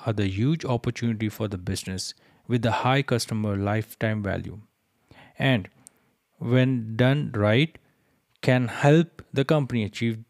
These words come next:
and convert the triple crown for the marketing, sales, brand, and customer loyalty.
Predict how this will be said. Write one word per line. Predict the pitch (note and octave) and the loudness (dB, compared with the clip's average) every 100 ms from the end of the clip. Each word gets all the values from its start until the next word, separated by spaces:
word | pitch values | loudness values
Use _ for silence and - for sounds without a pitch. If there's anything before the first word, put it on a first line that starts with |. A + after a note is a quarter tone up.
| - | -6
and | B2+ D3 - | -4 -4 -2
convert | B2+ B2 A#2+ C3+ C3+ - | -2 0 2 0 -4 -6
the | B2 _ | -6 _
triple | - E3 - E3+ | -4 -2 0 -4
crown | - - C#3 A2+ F#2+ _ _ | -2 -2 0 0 -4 _ _
for | - C3 | -6 -2
the | B2 | 0
marketing, | A2+ G#2+ - - F2 - _ _ _ _ _ _ | 2 2 0 -6 -8 -10 _ _ _ _ _ _
sales, | - - G#2 A#2 C3 - _ - | -8 -2 0 0 -2 -10 _ -6
brand, | A2 G#2 G#2 A#2+ _ _ _ _ _ _ _ _ _ _ _ - | 0 0 0 -6 _ _ _ _ _ _ _ _ _ _ _ -18
and | A2+ | -2
customer | A#2+ - G#2+ G2+ | -2 0 -2 -2
loyalty. | A2+ A#2 B2 G#2 F#2+ E2 | 2 4 4 2 0 -8